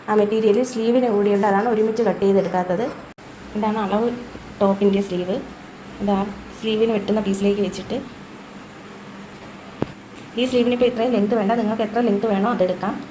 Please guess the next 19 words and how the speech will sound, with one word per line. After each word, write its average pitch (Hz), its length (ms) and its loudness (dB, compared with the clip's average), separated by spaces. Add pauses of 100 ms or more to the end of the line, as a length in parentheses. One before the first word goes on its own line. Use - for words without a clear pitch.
(480)
എടുത്തതിന് 202 460 2
ശേഷം 185 320 0 (520)
ഇതിനെ 208 200 2 (520)
നാലായിട്ടാണ് 208 680 2
മടക്കിയിരിക്കുന്നത്. 180 720 -2 (3750)
അതിൻ്റെ 208 260 2 (1500)
ഫോൾഡ് 226 380 2
ചെയ്ത 196 220 6
അറ്റത്തേക്ക്, 180 400 -2
മടക്കിയ 196 400 0
വശത്തേക്ക്, 185 520 -4 (400)
ഇതുപോലെ 226 320 2
ഓപ്പണായി 220 320 0
കിടക്കുന്ന 214 300 0 (100)
വശമല്ല, 196 440 0
മടക്കിയ 190 320 0
വശത്തേക്ക് 185 420 -4
സ്ലീവ് 180 240 -4
വെച്ചതിന് 185 340 0